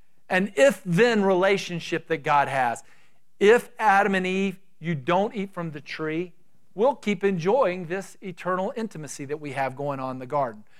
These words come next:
But in the day that you eat from the tree, you'll die. If then. Or the political nation of Israel. God had a works-based relationship with the nation of Israel,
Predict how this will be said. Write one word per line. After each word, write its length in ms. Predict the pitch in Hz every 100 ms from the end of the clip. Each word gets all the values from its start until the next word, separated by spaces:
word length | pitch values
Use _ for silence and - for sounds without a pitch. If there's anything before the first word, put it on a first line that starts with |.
| - -
But 240 | 208 214 170
in 80 |
the 100 | 156
day 380 | 135 139 190 269
that 240 | 214 190 190
you 160 | 196 -
eat 280 | 196 220 -
from 140 | 180
the 80 | 160
tree, 520 | - 190 151 147 151 - - - - -
you'll 200 | 175 151
die. 420 | 170 139 110 101 - - -
If 300 | 175 202 - - - 135
then. 320 | 165 120 - - - - - - - - - - - -
Or 160 | 226
the 80 | 214
political 540 | 175 220 269 269 226 214
nation 360 | 214 220 185
of 100 | 190
Israel. 440 | 196 170 147 - - - - - - - - - - - - - 143
God 240 | 180 247
had 160 | 226 202
a 100 | 160
works-based 920 | 151 196 269 - - 165 208 226 -
relationship 840 | 180 175 190 - 156 139 151 147 -
with 160 | 156 147
the 80 | 143
nation 460 | 147 175 170 165
of 100 | 151
Israel, 420 | 160 135 131 110